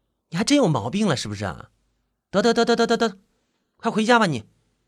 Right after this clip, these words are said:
别让你妈老给我打电话了。”我在父母那儿吃了除夕饺子，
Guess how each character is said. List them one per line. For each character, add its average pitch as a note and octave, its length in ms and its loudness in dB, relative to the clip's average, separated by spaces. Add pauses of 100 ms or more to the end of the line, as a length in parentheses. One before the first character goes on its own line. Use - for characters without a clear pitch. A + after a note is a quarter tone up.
(200)
别 - 120 -2
让 C3 120 2
你 D3 60 0
妈 D#3+ 160 0
老 E3 140 4
给 E3 80 0
我 D#3 160 4
打 - 200 -4
电 B2+ 140 -2
话 C#3+ 140 0
了。” B2 160 -4 (1900)
我 A#2+ 100 2
在 E3 120 6
父 G#3 220 2
母 A2 120 0
那 C3+ 100 0
儿 B2 80 2
吃 - 160 -6
了 C3+ 100 0
除 - 160 -6
夕 F#3 180 -2
饺 F2 240 -6
子， - 160 -16